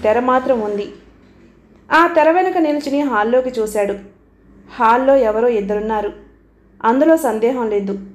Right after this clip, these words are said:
రెండు మూలల నుంచి చప్పులు వినిపిస్తున్నాయి. ఇద్దరు ఒకచోటికి వస్తే గాని తను టార్చ్ వెలిగించి వాళ్ళ మీద వేయడానికి వీల్లేదు.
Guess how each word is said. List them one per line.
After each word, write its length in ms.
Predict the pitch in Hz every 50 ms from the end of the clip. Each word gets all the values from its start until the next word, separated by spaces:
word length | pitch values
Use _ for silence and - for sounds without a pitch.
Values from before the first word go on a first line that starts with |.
| - _ _ _ _ _ _ _ _ _ _ _ _ _ _ _ -
రెండు 240 | 285 311 339 359 359
మూలల 320 | 311 311 320 330 349 349
నుంచి 340 | 349 339 320 311 311 311 - - 220
చప్పులు 240 | 214 220 262 269 262
వినిపిస్తున్నాయి. 840 | 240 226 220 220 226 226 - - 220 208 208 202 202 202 - - - - _ _ _ _ _ _ _ _ _ _ _ _ _ _ _ -
ఇద్దరు 380 | 254 277 240 233 247 359 392 392
ఒకచోటికి 680 | 349 269 240 240 240 285 285 320 320 320 339 330 302
వస్తే 340 | 269 262 262 262 - 269 269
గాని 560 | 254 262 247 247 240 233 240 240 240 - - _ _ _ _ - - 240
తను 140 | 262 269
టార్చ్ 440 | 262 262 233 214 214 233 233 - 294
వెలిగించి 420 | 277 254 254 240 254 247 247 254 254
వాళ్ళ 180 | 240 220 220
మీద 240 | 208 214 214 226 247
వేయడానికి 520 | 233 240 233 226 226 226 226 233 233 233
వీల్లేదు. 580 | 214 214 214 208 208 208 202 196 196 196 196 -